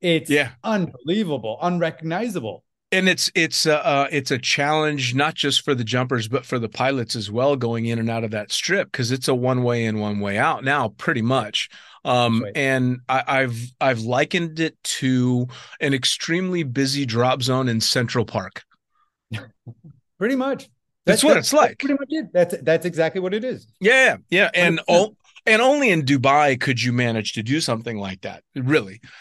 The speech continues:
Speaker 2: Now, the benefit, I would think, with everything that you've got, uh, potentially going on in Saudi is that because you're planning it all from scratch,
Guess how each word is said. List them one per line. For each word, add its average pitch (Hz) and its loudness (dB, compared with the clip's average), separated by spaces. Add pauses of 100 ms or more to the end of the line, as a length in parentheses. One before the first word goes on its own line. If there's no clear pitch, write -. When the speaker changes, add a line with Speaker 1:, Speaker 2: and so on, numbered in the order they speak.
(140)
Speaker 2:
Now, 165 4
the 135 -2
benefit, 175 2
I 131 2
would 127 2
think, 127 -2
with 123 -2
everything 127 0
that 123 -2
you've 127 0
got, 123 -2
uh, 123 2 (120)
potentially 131 -2
going 123 -2
on 120 -2
in 113 -2
Saudi 135 0
is 127 0
that 120 -2
because 135 -4
you're 131 0
planning 131 -4
it 113 -4
all 123 2
from 127 -2
scratch, 127 -2